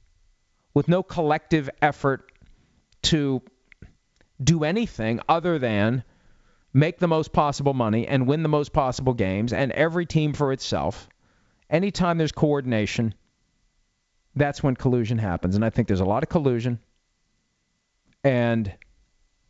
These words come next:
the N F L is a very, very unique entity. And I think that if the N F L were starting today, it would do what these other leagues are doing, whether it's the X F L or the Alliance of American Football or any other sports league that may pop up.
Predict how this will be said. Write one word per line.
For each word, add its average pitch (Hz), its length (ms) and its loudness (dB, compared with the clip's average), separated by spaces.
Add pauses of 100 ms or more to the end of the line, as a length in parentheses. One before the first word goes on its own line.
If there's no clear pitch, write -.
(680)
the 131 120 4
N 143 100 0
F - 120 0
L 127 160 0
is 117 140 -2
a 113 80 2
very, 127 480 0
very 120 380 0
unique 104 400 0
entity. 87 360 -2
And 135 140 0
I 127 80 2
think 170 300 -2
that 131 240 -2 (920)
if 113 120 0
the 135 100 4
N 147 80 2
F 147 160 0
L 131 140 2
were 117 120 0
starting 120 520 -2
today, 92 560 0 (600)
it 139 160 0
would 123 160 -2
do 139 200 2
what 127 200 -2
these 113 280 -2
other 139 260 2
leagues 113 320 0
are 101 60 0
doing, 87 380 0 (200)
whether 113 220 0
it's - 140 -8
the 131 120 2
X - 160 -6
F 131 220 0
L 120 260 2
or 117 100 -4
the 107 120 0
Alliance 110 340 0
of 113 80 0
American 107 340 0
Football 110 440 0
or 113 200 -2
any 170 220 0
other 135 140 0
sports 123 400 -2
league 107 180 0
that 90 100 -4
may 101 120 0
pop 92 340 -2
up. 80 240 -2